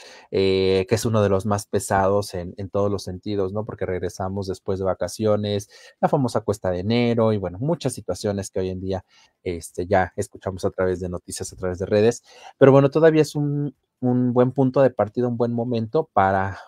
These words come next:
para replantearnos esos propósitos, esos objetivos y, y que con ello, pues, este año veamos esos resultados. Así que,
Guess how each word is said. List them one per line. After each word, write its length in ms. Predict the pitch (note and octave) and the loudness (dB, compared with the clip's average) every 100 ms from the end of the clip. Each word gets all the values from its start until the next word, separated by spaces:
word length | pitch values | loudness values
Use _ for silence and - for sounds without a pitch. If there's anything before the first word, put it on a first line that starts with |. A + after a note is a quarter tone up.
| _ - | _ -4
para 240 | G#2 G2 | 0 0
replantearnos 960 | G2 G#2+ A2 G#2 G#2+ B2+ A#2 A2+ F#2 - | 0 0 2 0 4 6 6 4 -8 -8
esos 280 | G#2+ A#2 A2 | -8 -8 -6
propósitos, 680 | G#2+ - G#2+ G#2 G#2+ G2 - | -8 -4 -4 -4 -10 -10 -12
esos 220 | G#2+ G#2 | -14 -10
objetivos 680 | F#2+ G#2 - A#2 C3 F3+ - - - - _ | -6 -8 -4 -2 0 -2 -10 -20 -20 -20 _
y, 520 | - A#2 A2 A2 A2+ - | -2 0 2 2 0 0
y 80 | B2 | 0
que 140 | A#2 | 2
con 240 | A#2+ A#2 | 4 4
ello, 240 | B2 B2 C3+ | 4 0 0
pues, 200 | A2 - | -2 -2
este 280 | G2+ - G#2 | -4 -2 -2
año 260 | G#2 A#2+ | -2 0
veamos 500 | A#2 G2 G2 G2 F2+ | 2 2 0 -2 -8
esos 240 | F2+ - F2 | -10 -8 -8
resultados. 720 | D2+ - A2 - - - - | -10 -16 -20 -18 -20 -16 -16
Así 200 | G#2+ - | -16 -14
que, 200 | - G#2+ | -6 -6